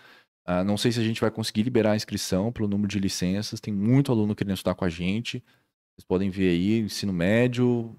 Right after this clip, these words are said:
é, educação em tempo integral,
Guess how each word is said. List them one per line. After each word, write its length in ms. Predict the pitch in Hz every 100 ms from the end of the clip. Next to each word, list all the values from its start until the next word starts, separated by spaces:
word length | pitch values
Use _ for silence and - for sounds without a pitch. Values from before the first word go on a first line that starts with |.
| -
é, 320 | 87 85 85 - _ _ _ _ _ _ _ _ _
educação 400 | 92 90 101 -
em 20 |
tempo 180 | 101 104
integral, 760 | 92 87 87 98 117 123 123